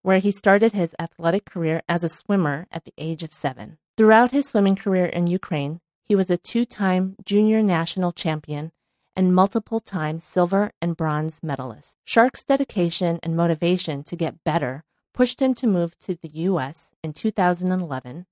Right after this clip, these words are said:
to continue to perfect his athletic skills and obtain a higher education. In four years of competing at a collegiate level, Shark became a sixteen-time Pennsylvania State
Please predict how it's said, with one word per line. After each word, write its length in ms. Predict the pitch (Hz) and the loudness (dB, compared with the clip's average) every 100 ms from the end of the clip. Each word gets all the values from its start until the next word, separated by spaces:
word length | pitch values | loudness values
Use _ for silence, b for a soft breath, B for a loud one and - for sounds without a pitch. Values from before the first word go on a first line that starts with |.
| _ _ _ _ - | _ _ _ _ -6
to 100 | 220 | -2
continue 560 | 226 208 - 226 240 | 2 2 2 4 4
to 140 | 254 - | 0 -6
perfect 540 | 254 240 170 165 _ | -8 -2 -2 -2 _
his 180 | 175 160 | -8 -8
athletic 460 | 160 - 165 185 240 | -12 -10 -2 -2 -2
skills 540 | - 180 170 175 - _ _ _ _ | -4 0 2 0 -4 _ _ _ _
and 140 | 190 | 0
obtain 480 | 185 - - 220 165 156 | 0 -2 -2 0 0 -4
a 60 | |
higher 320 | 156 151 156 160 | -6 -2 -2 -2
education. 680 | 143 156 - 143 - - 160 _ - | -6 -12 -12 -12 -12 -18 -20 _ -2
In 140 | 196 | -2
four 280 | 190 208 233 | 2 4 4
years 480 | 247 190 175 190 - | 6 4 4 2 -6
of 140 | - | -10
competing 640 | - 165 - 180 170 190 - | -8 -8 -6 -4 -2 -4 -4
at 120 | 170 | -6
a 40 | |
collegiate 520 | 160 - 175 185 220 165 | -6 -2 0 2 0 -2
level, 380 | 143 147 208 - _ _ _ - | -4 -4 -6 -10 _ _ _ -4
Shark 280 | - 180 185 | 2 4 2
became 440 | - 185 180 170 170 | -6 -6 -2 -2 -2
a 80 | 165 | -10
sixteen-time 1120 | - 214 - - - 202 208 - 160 160 170 - | -6 -6 -6 -12 -2 0 0 -2 -4 -4 -6 -4
Pennsylvania 680 | 185 190 226 185 165 170 | -4 -4 -4 -2 -2 -2
State 380 | 170 - 151 151 | -6 -6 -6 -6